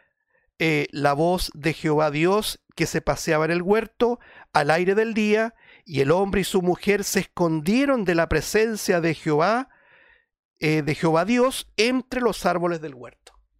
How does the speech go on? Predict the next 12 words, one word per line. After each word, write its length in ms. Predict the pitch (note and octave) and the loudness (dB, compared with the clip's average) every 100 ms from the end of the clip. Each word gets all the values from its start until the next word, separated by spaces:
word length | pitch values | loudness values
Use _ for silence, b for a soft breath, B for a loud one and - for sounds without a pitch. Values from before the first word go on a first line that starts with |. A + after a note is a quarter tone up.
| _ | _
Bien, 360 | - D#3 A#3+ D4 - - - _ _ | -8 -6 -6 -12 -20 -20 -20 _ _
¿qué 140 | F#3+ | -4
hizo 260 | A3 A3+ A3 | -2 -4 -6
el 100 | G3 | -4
hombre 280 | G#3 F#3+ F3 | -4 -6 -10
pecador? 500 | E3 C#3 B2 - - _ _ _ _ _ _ _ _ | -10 -12 -12 -16 -20 _ _ _ _ _ _ _ _
Huyó 340 | - C3+ D#3+ B3+ | -16 -10 -4 -2
de 100 | D#3+ | -2
la 140 | C3 | -4
presencia 520 | D3+ - C#3+ C3+ - | -8 -12 -10 -10 -14
del 120 | B2+ - | -16 -18
Señor. 380 | - - - | -20 -20 -20